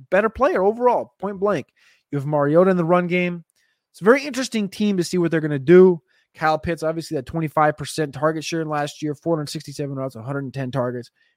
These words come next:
We think that increases. We think he's the focal point of this offense. Obviously, we think Drake London's gonna take a little bit to get going. As far as the games go,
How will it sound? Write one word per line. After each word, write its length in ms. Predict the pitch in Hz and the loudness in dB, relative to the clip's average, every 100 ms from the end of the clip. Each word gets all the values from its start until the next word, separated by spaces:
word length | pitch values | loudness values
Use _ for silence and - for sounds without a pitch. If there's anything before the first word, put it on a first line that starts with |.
| _ | _
We 120 | 180 | -6
think 300 | - 269 254 | -2 -4 2
that 140 | 185 | 0
increases. 680 | 160 143 - 175 - 104 - _ | 0 -4 2 2 0 -12 -14 _
We 160 | - 160 | -6 -4
think 200 | 196 185 | -2 -4
he's 180 | 208 180 | -6 -6
the 80 | |
focal 300 | 170 180 - | -4 -4 -6
point 180 | 156 170 | -8 -8
of 60 | 151 | -8
this 140 | 143 | -2
offense. 420 | 156 160 147 127 | 0 0 -4 -10
Obviously, 400 | 123 147 - 151 _ _ _ - | -12 -12 -10 -12 _ _ _ -10
we 100 | 139 | -6
think 220 | 151 _ | -6 _
Drake 240 | 147 143 | -2 0
London's 220 | 143 147 | -2 -2
gonna 120 | 135 135 | -4 -4
take 160 | 139 | -2
a 40 | 135 | 0
little 160 | 139 | 0
bit 160 | 139 131 | 0 -4
to 60 | |
get 220 | 123 131 113 | -6 -6 2
going. 400 | 156 180 165 147 _ _ _ _ _ _ _ | 4 6 4 -2 _ _ _ _ _ _ _
As 140 | 143 | -16
far 240 | - 175 165 | -2 0 0
as 120 | 139 | -4
the 80 | 131 | -12
games 460 | 117 151 185 160 | -6 -2 -2 -4
go, 400 | 131 113 104 131 | -8 -10 -10 -14